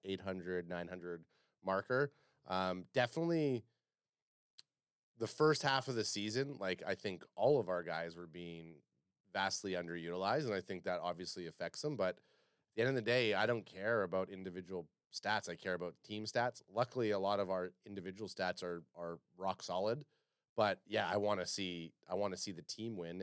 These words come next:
And when Brandon Cook steps in, he's stepping in at crucial moments. And he's, I, you can't tell me that he's not making CeeDee Lamb a better receiver by being on that team.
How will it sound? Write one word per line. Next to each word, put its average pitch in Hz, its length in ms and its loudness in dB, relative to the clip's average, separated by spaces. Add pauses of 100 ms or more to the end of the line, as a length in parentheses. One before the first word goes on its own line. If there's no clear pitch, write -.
(120)
And 87 220 -6
when 87 140 -4
Brandon 92 280 -4
Cook 95 220 -8
steps - 320 -4
in, 101 100 -6
he's 82 120 -8
stepping 90 300 -4
in 87 100 -6
at 78 120 -14
crucial 87 280 -12
moments. 98 360 -4 (280)
And 127 140 2
he's, 151 180 0 (280)
I, 123 140 0 (600)
you 120 80 -12
can't 170 280 2
tell 139 180 4
me 131 100 4
that 113 100 2
he's 101 160 -4
not 104 300 0
making 98 320 -4
CeeDee 98 300 -4
Lamb 90 220 -4
a 85 60 -6
better 82 280 -4
receiver 82 400 -10
by 80 160 -8
being 80 200 -16
on 78 100 -16
that 71 180 -20
team. 78 140 -20